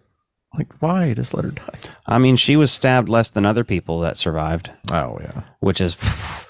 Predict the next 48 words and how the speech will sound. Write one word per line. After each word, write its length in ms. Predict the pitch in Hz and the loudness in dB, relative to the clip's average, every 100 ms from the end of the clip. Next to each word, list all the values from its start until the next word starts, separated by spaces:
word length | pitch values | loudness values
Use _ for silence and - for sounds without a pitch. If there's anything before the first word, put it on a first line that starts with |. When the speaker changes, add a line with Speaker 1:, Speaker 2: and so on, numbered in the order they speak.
| _ | _
Speaker 1:
But 120 | - 139 | 0 2
the, 100 | 156 | 2
but 180 | - 139 | 2 2
they 80 | |
made 120 | 151 139 | 6 4
a 40 | |
big 140 | 123 | 4
thing 140 | - 117 | 2 2
about 240 | 101 90 | 2 2
legacy 360 | 90 104 - 80 | 0 -2 -2 -6
characters 480 | - 90 82 85 78 | -2 -2 0 -2 0
are 340 | 78 73 71 | -2 0 -2
expendable, 480 | - - 90 73 76 | -4 -2 -2 0 0
even 120 | 78 | 0
though 120 | 78 76 | 0 2
a 20 | |
legacy 340 | 80 - - | 0 -2 -6
character 320 | - 73 - | -4 -4 -2
died 280 | 67 76 73 | -2 0 -2
in 60 | 65 | -2
the 60 | |
last 300 | 65 90 - | 0 0 0
one. 260 | 62 65 82 _ _ _ _ _ _ _ _ _ _ - | -8 -10 -10 _ _ _ _ _ _ _ _ _ _ -8
But 200 | 65 - _ _ _ | -8 -8 _ _ _
Speaker 2:
Not 240 | 85 107 92 | 0 2 2
in 80 | 87 | 0
this 180 | 98 | 0
one. 220 | 98 104 107 _ - | 0 -2 -2 _ -6
Speaker 1:
But 120 | 82 | -4
then 140 | 90 82 | 0 0
they 100 | 78 | 0
don't, 180 | 76 - _ _ _ - | -2 -6 _ _ _ -6
they 120 | 85 82 | -2 2
make 220 | 95 - | 0 0
it 60 | - | -6
a 40 | - | -4
big 160 | 90 | -4
deal 180 | 78 101 | 2 2
about 220 | 76 73 | 2 -2
it, 40 | 76 | -2
and 100 | 85 | -2
then 360 | 80 78 58 | 0 -2 0
not, 160 | 85 - | -2 0
a 20 | |
legacy 340 | 87 87 - - | 0 -2 -2 -4
character 300 | 73 67 69 | -4 -4 0
doesn't 320 | 110 101 - | 2 2 0
die. 280 | 65 58 90 | -4 -4 -8